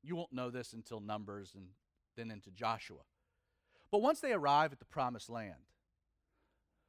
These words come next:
the land was broken into regions. And every tribe, again, Israel, his name was Jacob. He had twelve sons. They became tribes.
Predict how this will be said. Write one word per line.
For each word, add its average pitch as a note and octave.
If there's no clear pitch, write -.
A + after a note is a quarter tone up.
the A3
land D4
was B3
broken G3+
into G3
regions. C#3+
And A#3
every D4+
tribe, C#4
again, F3+
Israel, G3
his C3+
name D3+
was C3+
Jacob. C3
He F3
had F#3+
twelve A3
sons. A3
They C#3+
became F3+
tribes. C3